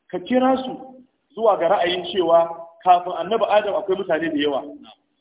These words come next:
Speaker 1: Cewa ba Annabi Adam bane farkon halitta. An gane,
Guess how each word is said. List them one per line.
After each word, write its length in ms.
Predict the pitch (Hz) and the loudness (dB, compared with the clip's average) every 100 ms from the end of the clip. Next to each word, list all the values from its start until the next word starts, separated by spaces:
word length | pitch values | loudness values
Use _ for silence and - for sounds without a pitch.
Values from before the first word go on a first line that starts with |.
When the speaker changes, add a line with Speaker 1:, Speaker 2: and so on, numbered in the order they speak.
| - | -10
Speaker 1:
Cewa 380 | 202 180 175 180 | -2 0 0 2
ba 220 | 180 175 | 0 0
Annabi 300 | - 214 233 196 | -2 -2 -2 0
Adam 340 | 202 202 196 | 2 2 0
bane 240 | 196 190 160 | -2 -2 -2
farkon 340 | 190 185 196 180 | -4 -2 -2 -2
halitta. 480 | 156 170 151 - - - _ _ _ _ _ _ - | -4 -4 -6 -6 -10 -20 _ _ _ _ _ _ -8
An 100 | 170 | -2
gane, 220 | 190 | -2